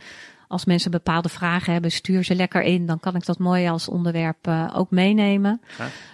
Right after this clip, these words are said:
Speaker 1: Ehm, als iemand zegt van, "Nou,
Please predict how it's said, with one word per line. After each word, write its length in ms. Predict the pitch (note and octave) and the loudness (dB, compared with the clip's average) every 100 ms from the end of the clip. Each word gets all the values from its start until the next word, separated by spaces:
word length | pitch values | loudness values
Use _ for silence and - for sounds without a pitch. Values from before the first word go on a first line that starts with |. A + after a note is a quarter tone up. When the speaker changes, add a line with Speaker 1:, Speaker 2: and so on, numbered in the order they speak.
| - | -4
Speaker 1:
Ehm, 600 | F3 F3 E3+ E3+ E3 E3 - _ | 2 4 4 2 -2 -2 -6 _
als 160 | - F3 | -6 -2
iemand 280 | F#3 E3+ E3 | 0 0 0
zegt 300 | - F3 - | -2 -4 -4
van, 160 | - E3+ | -8 -4
"Nou, 280 | E3+ E3 | -4 -4